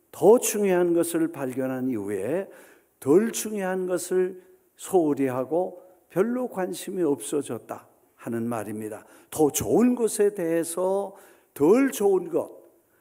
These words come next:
그리고 영원한 것에 대해서 덜 영원한 것, 순간적이고 한계적인 것은 중요하지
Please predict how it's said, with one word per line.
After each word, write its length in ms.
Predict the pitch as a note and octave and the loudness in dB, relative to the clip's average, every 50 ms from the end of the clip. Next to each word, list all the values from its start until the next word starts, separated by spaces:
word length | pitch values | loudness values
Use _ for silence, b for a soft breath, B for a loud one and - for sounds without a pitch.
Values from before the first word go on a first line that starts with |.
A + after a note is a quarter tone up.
| b b b | b b b
그리고 420 | - D3 D3+ C#3 D3 D3+ C3+ A#2+ | 0 2 2 4 2 0 0 4
영원한 580 | C3 D3 E3 G3 A3+ B3 B3 A#3 A#3 A3 A3 G#3+ | 6 6 6 8 6 4 2 2 -2 -2 -2 -2
것에 360 | G#3 G#3 G3+ - G3 F#3+ - | -2 -2 -2 -4 -6 -6 -4
대해서 560 | - E3 D#3+ D#3 D#3 D3+ - - E3+ E3+ - | -4 -2 -2 -2 -2 -2 -4 -6 -6 -6 -6
덜 440 | - C3 C#3 E3+ A3 A#3 A#3+ A#3+ A#3+ | -2 0 2 2 2 0 -2 -4 -2
영원한 520 | A#3 G#3+ G#3 G3+ F#3+ F#3 F#3 F3+ F3+ F#3 | -2 -2 -2 -2 -6 -4 -4 -4 -6 -6
것, 280 | E3+ F3+ F#3 F#3 F3 F3+ B B B B B B | -4 -4 -4 -4 -6 -8 B B B B B B
순간적이고 920 | - - - - A3 G#3 F#3 F3 D#3+ D#3+ D#3+ D3 D#3+ D3 D3+ D#3+ D#3 D#3 D3 | -10 -10 -8 -8 -6 -4 -2 -2 -2 -4 -4 -4 -4 -4 -4 -6 -6 -8 -8
한계적인 880 | - - - C#3+ E3+ G#3 A3 A#3 A#3 A3 A3+ G#3+ G3+ F#3+ G3+ G#3 G3+ | -10 -10 -8 -4 -4 -2 0 0 0 0 0 -4 -6 -6 -6 -6 -4
것은 460 | G3 F3 F3 - A#3 B3+ B3 A#3+ A#3 B B B B B B B | -4 -6 -2 0 0 0 0 -2 -4 B B B B B B B
중요하지 840 | - - - C3+ C3 B2+ A#2+ A#2 A#2 A#2 - C3+ C3+ A2+ D#2+ - - | -12 -4 -2 -2 0 0 -2 -4 -6 -6 -8 -8 -10 -10 -10 -18 -20